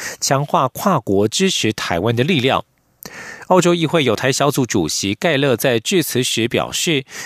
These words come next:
台湾与欧洲同享民主、自由及法治价值观。目前台湾面临打压，但不同背景的欧洲议会成员正团结起来，要对给台湾压力者说不，者说不。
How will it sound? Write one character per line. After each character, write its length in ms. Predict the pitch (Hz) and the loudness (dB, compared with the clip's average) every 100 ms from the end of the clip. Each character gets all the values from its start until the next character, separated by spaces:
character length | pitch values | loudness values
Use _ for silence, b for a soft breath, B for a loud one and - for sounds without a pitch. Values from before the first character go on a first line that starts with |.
| B | B
台 180 | - 147 | -2 2
湾 140 | 170 | 2
与 140 | 139 | 2
欧 240 | 110 156 165 | 0 2 2
洲 240 | 160 156 | 2 0
同 300 | - 123 160 | 0 0 0
享 200 | 170 95 | 2 0
民 320 | 80 104 143 | 0 -2 0
主、 320 | 180 - 76 - | 0 0 0 -2
自 240 | - 214 | -2 0
由 200 | 131 87 | 2 0
及 280 | 123 - 127 | 0 0 -2
法 260 | 135 90 80 | 0 0 0
治 220 | - 123 | 0 0
价 200 | - 151 | 2 0
值 160 | - 82 | -2 0
观。 300 | 147 160 170 B B B B | 2 2 0 B B B B
目 100 | 254 | 0
前 160 | 247 170 | 2 2
台 160 | - 151 | 0 2
湾 140 | 170 | 2
面 180 | 196 139 | 0 -2
临 140 | 123 | -2
打 220 | 143 69 | -2 -4
压， 300 | 76 131 147 165 B B | -2 0 0 -4 B B
但 240 | 175 160 151 | 2 2 2
不 160 | 254 | 2
同 320 | - 110 123 | 2 0 0
背 180 | 160 190 | 2 2
景 200 | 135 95 | 0 0
的 80 | 101 | 0
欧 200 | 135 165 | 2 2
洲 160 | 175 - | 2 0
议 140 | 175 | 0
会 180 | - 143 | 0 0
成 220 | - 127 | 0 0
员 240 | 123 107 | 2 0
正 260 | 120 160 127 | 0 0 0
团 300 | - 127 170 | -2 0 0
结 180 | 151 151 | 0 0
起 220 | - 107 | 0 0
来， 300 | 69 65 101 - B B - | 0 -2 -4 -8 B B 2
要 120 | 151 | 4
对 160 | 151 131 | 4 2
给 180 | 104 | 2
台 280 | 95 - 101 | -2 0 0
湾 220 | 117 131 | 2 2
压 140 | 160 160 | 0 0
力 140 | 151 | 0
者 180 | - 60 | -2 -4
说 240 | - 139 | 0 0
不， 220 | 135 190 - | 2 4 2
者 180 | - 58 | 0 -4
说 220 | - 139 | 0 0
不。 260 | 131 185 | 4 4